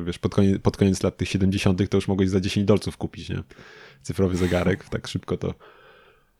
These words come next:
y, ta technologia staniała. Mm, ale właśnie Bond też, y, wtedy w którejś części nosił, mm, tylko że nosił to tak, że był, przez chwilę go miał i gdzieś tam potem,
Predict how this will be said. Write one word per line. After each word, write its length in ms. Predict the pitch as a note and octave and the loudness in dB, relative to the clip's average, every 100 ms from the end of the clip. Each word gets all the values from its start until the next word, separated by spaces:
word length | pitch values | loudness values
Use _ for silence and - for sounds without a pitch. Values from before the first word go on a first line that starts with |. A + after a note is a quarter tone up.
| _ _ | _ _
y, 240 | C3 A2+ A2 | 4 4 4
ta 100 | G#2 | 2
technologia 440 | G#2+ - G2+ F#2+ | 0 2 4 4
staniała. 480 | F#2 - G#2+ F#2 G#2 G2+ - | 2 4 4 4 2 0 -2
Mm, 220 | G#2 G2+ | 0 4
ale 200 | F#2+ A#2 | 6 6
właśnie 220 | C3 G#2+ | 6 2
Bond 260 | G2+ B2+ - | 4 4 4
też, 320 | F2 - - | -2 -4 -4
y, 360 | F#2 F2 F2 E2+ | -2 0 -2 -4
wtedy 380 | - - F#2 F2 | -10 0 0 2
w 40 | |
którejś 220 | - F#2 | 0 0
części 300 | - G2 - | 0 0 4
nosił, 440 | G2 F2+ G#2+ C3+ - - | 2 4 2 0 -2 -2
mm, 340 | G2 G2 G2 F#2+ _ - | 2 2 2 -2 _ -12
tylko 200 | - A2 | 2 6
że 100 | G#2+ | 8
nosił 260 | A2 - G#2+ | 8 6 6
to 80 | |
tak, 160 | G2 A#2+ | 8 8
że 100 | A2+ | 8
był, 220 | A2 A2+ | 6 6
przez 280 | - - A2+ | 2 -2 -2
chwilę 240 | - A2+ | 4 6
go 80 | G2 | 8
miał 320 | G2 C3 G#3 - _ _ | 8 6 4 -2 _ _
i 40 | A#2+ | 0
gdzieś 140 | C3 | 2
tam 140 | C3 | 2
potem, 400 | B2 C3+ A#2+ A#2 | 2 4 4 2